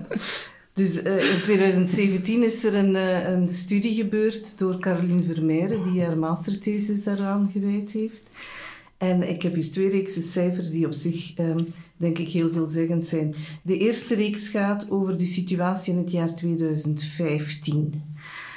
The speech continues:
Ehm, dan zie je dat tweeënvijftig procent van de afstuderende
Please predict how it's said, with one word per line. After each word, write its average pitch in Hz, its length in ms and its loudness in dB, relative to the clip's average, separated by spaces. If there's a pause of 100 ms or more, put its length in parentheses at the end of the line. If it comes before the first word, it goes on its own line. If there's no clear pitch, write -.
(340)
Ehm, 180 440 2 (280)
dan 185 420 0
zie 202 220 2
je 220 200 4
dat 190 440 0
tweeënvijftig 202 960 0
procent 196 560 0
van 190 180 -2
de 180 100 2
afstuderende 180 1000 0